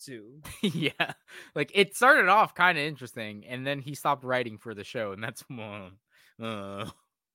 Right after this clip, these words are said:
Speaker 1: And I remember when that show first came out, they were heavily advertised and, like, "Written by Gen Urobuchi." And it's like, that needs a massive asterisk next to it. It's like, <laughs> the first two episodes.
Speaker 2: Yeah, so.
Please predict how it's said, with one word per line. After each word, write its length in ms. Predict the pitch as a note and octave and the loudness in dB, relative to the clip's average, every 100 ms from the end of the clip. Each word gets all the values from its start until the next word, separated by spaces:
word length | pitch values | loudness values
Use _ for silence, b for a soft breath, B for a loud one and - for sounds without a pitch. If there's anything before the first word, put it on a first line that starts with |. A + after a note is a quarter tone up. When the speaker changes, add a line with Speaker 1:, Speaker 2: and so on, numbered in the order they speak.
| _ B B B B B B | _ B B B B B B
Speaker 1:
And 100 | G3 | -2
I 40 | G#3+ | 0
remember 340 | G#3 A#3+ A#3 | -2 -6 -6
when 140 | F3+ E3+ | -6 -6
that 160 | F3 | -8
show 200 | - F#3+ | -6 -8
first 300 | - E3 D#3+ | -6 -10 -10
came 200 | D#3 D3 | -12 -10
out, 160 | C#3+ C#3+ | -8 -8
they 100 | D3+ | -6
were 140 | C#3+ | -6
heavily 420 | B2+ D3 C#3 C#3+ B2+ | -8 -8 -8 -6 -4
advertised 640 | B2 B2+ C3 C3+ B2 A#2+ | -4 -6 -10 -6 -6 -8
and, 140 | B2+ A2 | -16 -18
like, 160 | A#2 _ B2 | -20 _ -12
"Written 380 | C#3 E3+ C4 G3 | -10 -10 -10 -8
by 180 | C3 A2+ | -8 -8
Gen 220 | A#2 D#3 | -6 -6
Urobuchi." 720 | E3 F3 C#3+ D3+ D3+ - G#2+ B B | -6 -6 -4 -6 -8 -12 -14 B B
And 60 | C#3 | -4
it's 80 | C#3 | -2
like, 200 | E3+ - B | -2 -4 B
that 280 | D3+ A3+ G#3+ | 6 6 6
needs 240 | G3+ E3 | 0 0
a 80 | D#3+ | -2
massive 600 | D3+ D#3+ E3+ F3+ F3+ D#3 | 0 4 6 6 4 2
asterisk 600 | C#3+ D3+ - E3 C#3+ - | 4 2 2 -6 -8 -8
next 380 | D#3 C#3 - - | -2 -2 -4 -4
to 160 | F3 D#3+ | 0 2
it. 180 | D#3 D#3 | 0 -2
It's 120 | D#3 | 0
like, 220 | F#3+ F3+ - | 0 0 -8
<laughs> 80 | F3 | 0
the 120 | G#3+ | 0
first 340 | G#3 A3+ - | 2 -2 -2
two 120 | G3 | 0
episodes. 880 | F#3 D4 G#3+ E3+ B2 C#3 G#3 D4+ - _ _ _ _ | 0 0 -4 -4 -8 -10 -14 -18 -18 _ _ _ _
Speaker 2:
Yeah, 360 | A2+ G2+ F2+ - _ _ | -8 -8 -8 -16 _ _
so. 420 | - G#2+ F#2+ F#2+ | -12 -8 -8 -10